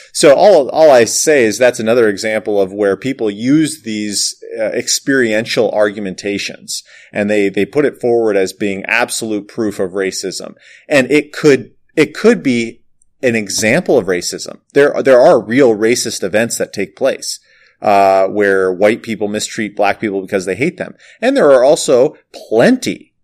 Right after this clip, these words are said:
plenty of examples where black people mistreat white people because they hate them. And both of those are racist and wrong according to a biblical definition. But where Christians need to step in and s-, and,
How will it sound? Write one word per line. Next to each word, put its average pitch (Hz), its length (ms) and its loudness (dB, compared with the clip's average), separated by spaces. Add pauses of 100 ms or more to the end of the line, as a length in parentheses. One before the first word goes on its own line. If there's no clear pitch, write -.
(160)
plenty 135 580 0
of 104 100 0
examples 98 520 -4
where 98 160 -2
black 98 400 -2
people 104 280 -6
mistreat 101 520 -8
white 104 320 0
people 95 320 -8
because 90 340 -6
they 87 120 -6
hate 85 260 -14
them. 65 220 -20 (400)
And 113 320 -2
both 165 260 2
of 170 120 -4
those 107 280 0
are 98 200 -2
racist 120 600 -4
and 92 200 -8
wrong 101 440 -2
according 117 460 -6
to 110 120 -4
a 98 60 -4
biblical 95 500 -6
definition. 101 680 -6 (540)
But 127 280 2
where 123 180 2
Christians 240 600 -4
need 110 240 -6
to 101 80 -10
step - 380 -2
in 92 220 -6
and 101 220 -10
s-, - 220 -8 (160)
and, 95 520 -8